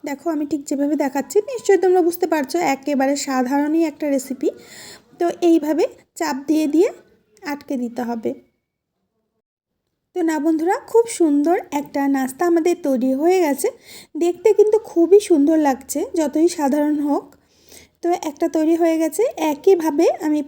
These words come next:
প্রত্যেকটা তৈরি করে নেব। আজকে যদি আমার ভিডিও দেখতে কোনো নতুন বন্ধু এসে থাকো অবশ্যই আমার চ্যানেলটিকে সাবস্ক্রাইব করবে, পাশে থাকা বেল বাটনের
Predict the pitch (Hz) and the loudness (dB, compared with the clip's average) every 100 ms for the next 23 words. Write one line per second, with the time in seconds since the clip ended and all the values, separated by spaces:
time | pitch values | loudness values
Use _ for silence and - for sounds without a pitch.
0 | - 349 349 359 349 359 - 370 - - | 0 -2 0 -2 -2 -4 -4 -4 -6 -18
1 | _ - 330 285 277 277 269 262 247 254 | _ -6 -4 -2 -2 0 2 0 0 -4
2 | 262 - _ _ _ _ 285 277 - 349 | -6 -12 _ _ _ _ -8 -6 0 2
3 | 415 440 427 415 403 392 392 415 415 427 | 4 2 0 2 4 4 4 2 2 2
4 | 427 427 330 247 294 302 330 339 403 370 | 2 2 2 2 0 2 2 2 2 2
5 | 381 294 277 339 349 277 233 359 - 294 | 0 -2 0 2 4 2 2 0 0 0
6 | 277 466 427 392 381 349 349 349 339 - | 2 2 0 2 4 4 4 2 0 0
7 | 349 330 330 339 311 381 - - - 320 | 2 2 2 2 2 0 -2 -18 -10 -8
8 | 302 320 302 302 294 294 285 285 294 294 | -4 -4 -2 -2 -2 -2 -2 -4 -4 -4